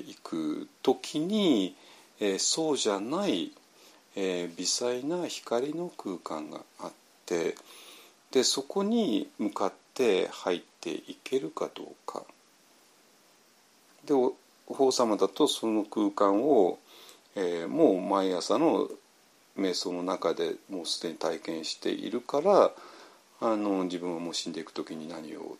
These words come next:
経験するかもう分かっているよね。で、それはもう単に毎朝の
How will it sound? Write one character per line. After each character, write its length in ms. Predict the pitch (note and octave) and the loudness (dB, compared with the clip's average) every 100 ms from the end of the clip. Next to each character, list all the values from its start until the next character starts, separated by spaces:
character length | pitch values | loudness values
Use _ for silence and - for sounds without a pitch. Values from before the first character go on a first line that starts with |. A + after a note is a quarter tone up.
| - | -16
経 140 | - D#2+ | -12 -12
験 140 | - | -10
す 100 | - | -8
る 60 | D3 | -6
か 100 | D#3+ | -4
も 100 | D#2 | -4
う 20 | |
分 120 | D2 | -6
か 140 | - | -8
っ 60 | D2 _ | -12 _
て 120 | - | -14
い 120 | - - | -12 -12
る 180 | C#2+ C#2+ | -12 -10
よ 140 | E2 | -6
ね。 280 | B2 A#2+ - - - - - - _ _ - | -2 -2 -4 -14 -20 -20 -20 -20 _ _ -4
で、 100 | B2 | -2
そ 140 | - | 2
れ 120 | C#3 | 4
は 60 | D3 | 6
も 140 | C#3 | 4
う 40 | G#2 | 4
単 260 | A2 G2 | 2 2
に 280 | E2+ D#2 - - D#3+ - _ - _ - | -2 -6 -8 -12 -20 -20 _ -20 _ -2
毎 240 | G2 E2+ | 0 0
朝 160 | D2+ E2 | -4 -8
の 200 | D#2 | -8